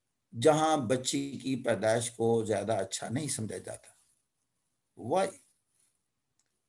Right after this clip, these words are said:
कहाँ रह गई ह्यूमैनिटी और इंसानियत? कहीं इनको वो हुकूक देने को तैयार नहीं है,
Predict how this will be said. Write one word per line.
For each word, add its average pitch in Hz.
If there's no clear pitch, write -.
कहाँ 262
रह 202
गई 160
ह्यूमैनिटी 117
और 95
इंसानियत? 95
कहीं 220
इनको 226
वो 220
हुकूक 196
देने 185
को 208
तैयार 208
नहीं 247
है, -